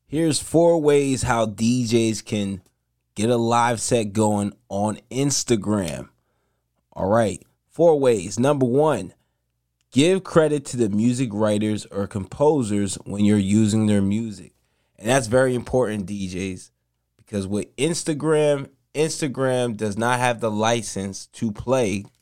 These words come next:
commercial music or for you to D J and spin commercial music. There's no, they haven't acquired the licenses. Of course, you do see other D Js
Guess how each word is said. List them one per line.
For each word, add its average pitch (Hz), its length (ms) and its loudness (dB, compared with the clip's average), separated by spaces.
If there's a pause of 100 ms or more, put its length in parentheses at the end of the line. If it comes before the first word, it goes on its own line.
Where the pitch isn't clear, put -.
commercial 127 680 0
music 131 560 -4
or 101 100 -2
for 117 140 -6
you 123 200 -2
to 120 140 -2
D 123 360 -4
J 117 220 0
and 107 100 -6
spin 127 340 -6
commercial 107 480 -6
music. 117 420 -6 (120)
There's 101 240 -8
no, 120 360 0 (300)
they 117 140 0
haven't 127 440 -2 (300)
acquired 120 540 0
the 107 80 -4
licenses. 101 920 -4 (540)
Of - 100 -14
course, 151 300 2
you 143 100 -4
do 143 240 0
see 151 420 -4
other 127 320 0
D 120 340 -2
Js 107 520 -4